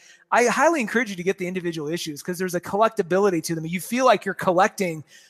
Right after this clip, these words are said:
the Black Monday murder cases as they come out, you know, and you get to, you're following along in real time. Um, definitely not for, uh, the younger reader. This is an adult, you know, this is a twenty-one and up or eighteen and up title, in my opinion.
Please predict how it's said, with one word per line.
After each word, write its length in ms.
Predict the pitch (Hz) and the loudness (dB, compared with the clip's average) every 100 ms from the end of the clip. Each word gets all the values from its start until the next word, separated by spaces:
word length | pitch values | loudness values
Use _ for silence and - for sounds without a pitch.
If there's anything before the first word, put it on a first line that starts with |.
| - | 0
the 80 | 202 | 2
Black 340 | 190 190 - | 6 6 6
Monday 240 | 196 196 180 | 4 4 2
murder 240 | 185 185 | 2 0
cases 540 | - 202 233 156 120 | -2 -2 -2 -4 -4
as 120 | 160 160 | -4 -2
they 100 | 175 | -4
come 220 | - 180 | -2 2
out, 280 | 214 143 - | 2 2 -4
you 100 | 175 | -4
know, 80 | 165 | -2
and 100 | 165 | -2
you 80 | 165 | 0
get 160 | 185 180 | -2 -2
to, 60 | |
you're 80 | 175 - | -6 0
following 340 | 196 190 190 175 | 6 6 4 0
along 260 | 170 180 | -2 -2
in 120 | 165 | -2
real 220 | 156 170 165 | -2 -2 -2
time. 380 | 180 190 127 _ _ _ _ - | -2 -4 -6 _ _ _ _ 2
Um, 320 | 170 180 180 165 | 6 6 4 6
definitely 420 | 226 240 320 330 | 4 6 -2 4
not 320 | 285 294 285 | 6 6 4
for, 560 | - 269 262 254 240 - _ _ _ _ _ _ - | -2 2 8 8 6 0 _ _ _ _ _ _ 4
uh, 220 | 226 220 | 6 6
the 100 | 220 | 4
younger 460 | 220 220 214 214 202 | 4 4 2 -2 -2
reader. 420 | 196 196 240 226 | -2 0 -2 -4
This 180 | - 185 | -8 -6
is 120 | 180 | -4
an 100 | 190 | -4
adult, 640 | 185 170 180 180 - - - | -4 0 0 0 -2 -12 -10
you 100 | 220 | -2
know, 120 | 185 180 | 0 0
this 140 | 175 | -2
is 80 | 180 | -6
a 60 | |
twenty-one 480 | 175 - 190 180 175 | -8 -4 -4 -2 -4
and 100 | 170 | 0
up 220 | 165 170 | 0 -2
or 100 | 160 | -2
eighteen 280 | 156 170 170 | -4 -4 -6
and 100 | 160 | -4
up 300 | 160 160 _ | -4 -6 _
title, 440 | - 170 170 175 170 | 0 2 2 -2 -4
in 120 | 170 | -4
my 120 | 160 | -2
opinion. 460 | 156 165 165 180 | -2 -6 -6 -8